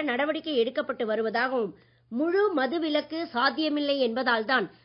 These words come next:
பாதிப்பில்லாத வகையில் வருமானத்திற்கான நடவடிக்கைகளை அரசு மேற்கொண்டு வருவதாகவும் அவர் குறிப்பிட்டார். மாநிலத்தில் முதலமைச்சர், தலைமைச் செயலர் மற்றும் அதிகாரிகள் ஒன்றாக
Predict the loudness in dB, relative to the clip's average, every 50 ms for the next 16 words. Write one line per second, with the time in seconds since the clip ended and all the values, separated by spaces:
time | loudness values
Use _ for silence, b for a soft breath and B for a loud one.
0 | b _ 0 2 2 4 2 2 0 0 0 0 2 2 2 2 2 0 0 0
1 | -2 -2 -2 -2 0 0 0 2 2 4 4 4 2 0 -2 -8 -4 0 0 0
2 | 2 0 0 0 0 0 0 -2 -2 -4 -4 -2 -2 0 2 2 2 0 0 -2
3 | -2 -2 0 0 0 2 2 0 0 2 2 2 2 0 0 2 2 2 2 2
4 | 0 -2 -2 -2 -2 -2 -2 -2 0 0 0 0 0 -2 -4 -4 0 0 0 -2
5 | -2 b b b b b b b b 0 4 6 6 6 6 4 2 0 0 0
6 | 2 2 2 2 2 2 2 2 2 0 -2 -2 -4 -4 -2 0 0 0 0 0
7 | -2 -4 -4 -2 0 0 0 0 -2 -2 -4 -4 -4 -4 -4 -2 -2 -2 -2 0
8 | 0 2 2 2 0 0 -2 -4 -6 b b b b b 4 6 6 6 6 6
9 | 4 4 4 4 0